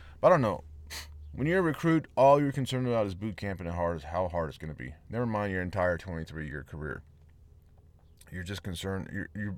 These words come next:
biggest concern is about boot camp. I made, I knew I had to go in the military. I wasn't gonna go to college, and I knew I wanted to go to war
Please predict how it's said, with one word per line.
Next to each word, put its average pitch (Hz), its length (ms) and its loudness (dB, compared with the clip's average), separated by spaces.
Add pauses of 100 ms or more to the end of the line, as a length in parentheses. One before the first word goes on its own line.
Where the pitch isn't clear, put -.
(120)
biggest 117 220 -2
concern 101 280 -6
is 95 40 -4
about 87 220 -2
boot 87 160 -6
camp. 90 240 -4 (400)
I 98 320 2 (100)
made, 95 320 -2
I 95 60 -6
knew 110 160 0
I 104 40 4
had 104 120 2
to 95 80 -4
go 92 100 -4
in 90 60 -4
the 87 60 -4
military. 85 340 -4
I 78 40 -4
wasn't 95 260 -4
gonna 90 100 -6
go 78 40 -12
to - 40 -16
college, 80 340 -4 (320)
and 87 100 -6
I 85 40 -2
knew 98 240 -2
I 90 60 0
wanted 87 360 -4
to - 60 -10
go 82 160 -6
to 76 100 -6
war 76 400 -6